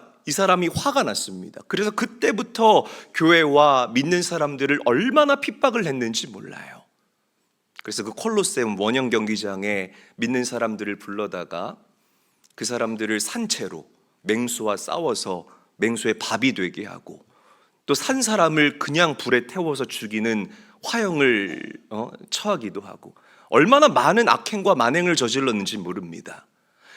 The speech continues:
그러니까 이 그리스도인들이 땅에서는 설 곳이 없잖아요. 그래서 이들이 어디로 들어갔냐면 언더그라운드, 지하로 들어갔다는 거예요. 어디로 들어갔다고요?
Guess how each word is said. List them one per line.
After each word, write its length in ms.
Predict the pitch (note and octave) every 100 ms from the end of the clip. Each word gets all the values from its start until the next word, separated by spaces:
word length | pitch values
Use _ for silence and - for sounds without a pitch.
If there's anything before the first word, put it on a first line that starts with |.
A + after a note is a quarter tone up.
| - -
그러니까 100 | A#3+
이 80 |
그리스도인들이 920 | A#3+ - A3+ A3 B3 A3+ A3+ A#3 A3+ A#3
땅에서는 600 | C#4 D4+ D4+ C#4 B3+ A#3+
설 240 | - D4+ -
곳이 240 | B3+ -
없잖아요. 680 | A#2+ - C3 G2+ F2 - - _ _ _ _ -
그래서 260 | F3 G3 F#3+
이들이 320 | D3+ F3+ G3
어디로 400 | A2+ C#3+ G3+ G#3+
들어갔냐면 920 | C3+ A#2 A#2 G#2+ G2+ C3 F#3 G#2+ - - - _
언더그라운드, 960 | A#2 C3 G3 A3+ E3 B2+ B2 G#2+ - F2 _ _ _
지하로 520 | - - D#3+ G3 A3+
들어갔다는 720 | - - F2+ - - - -
거예요. 460 | - - - - - _ _ _ _ _ _ _ _ _ -
어디로 300 | A#2 B2 C#3+
들어갔다고요? 840 | A2 G#2 G#2 G2+ A2+ F#2+ G#2 D#3